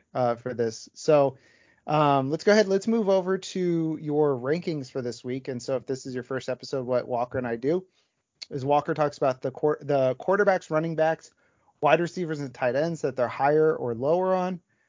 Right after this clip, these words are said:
their toughest rank, most surprising rank, sneaky start, and tough sit at each position, and kind of give you an overview of the ranks.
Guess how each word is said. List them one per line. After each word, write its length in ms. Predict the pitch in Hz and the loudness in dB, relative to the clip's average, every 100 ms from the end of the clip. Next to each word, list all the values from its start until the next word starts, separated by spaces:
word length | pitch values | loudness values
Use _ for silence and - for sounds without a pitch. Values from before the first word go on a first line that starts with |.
| _ - | _ -6
their 100 | 139 | -2
toughest 420 | 147 127 127 - | 0 -2 -4 2
rank, 340 | 170 165 - | 2 2 -4
most 260 | 139 147 147 | 0 0 0
surprising 520 | 135 - 156 156 156 | -2 6 6 6 2
rank, 240 | 156 160 | -2 -4
sneaky 420 | - - 156 160 139 | -8 -6 -6 -6 -8
start, 380 | - 135 139 | -2 -2 -2
and 180 | 131 113 | -4 -8
tough 260 | - 147 139 | -6 -6 -6
sit 300 | - 143 120 | -2 0 0
at 100 | 117 | -4
each 200 | 117 - | -8 -10
position, 380 | 117 117 120 117 | -8 -8 -8 -12
and 60 | |
kind 160 | - 123 | -8 -8
of 60 | 117 | -6
give 120 | 113 | -8
you 100 | 113 | -8
an 60 | |
overview 580 | - 120 113 107 107 110 | -4 -6 -6 -12 -12 -10
of 140 | 107 - | -12 -14
the 80 | |
ranks. 460 | 101 117 - - | -14 -12 -12 -16